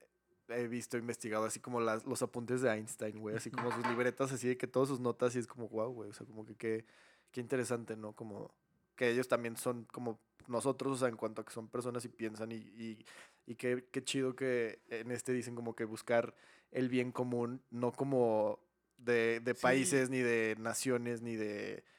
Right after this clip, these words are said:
Speaker 1: equipos, sino como, como humanos, güey.
Speaker 2: También dice que, irónicamente,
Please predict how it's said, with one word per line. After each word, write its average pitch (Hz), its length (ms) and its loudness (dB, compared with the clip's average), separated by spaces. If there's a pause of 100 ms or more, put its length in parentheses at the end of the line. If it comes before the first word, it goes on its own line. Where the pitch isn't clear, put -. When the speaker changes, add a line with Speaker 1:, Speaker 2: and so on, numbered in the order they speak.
(140)
Speaker 1:
equipos, 131 500 -2
sino 123 200 -2
como, 107 320 -4
como 107 220 -4
humanos, 120 420 -2
güey. - 160 -20 (720)
Speaker 2:
También 170 280 0
dice 190 220 -2
que, 160 280 4 (640)
irónicamente, 185 1120 6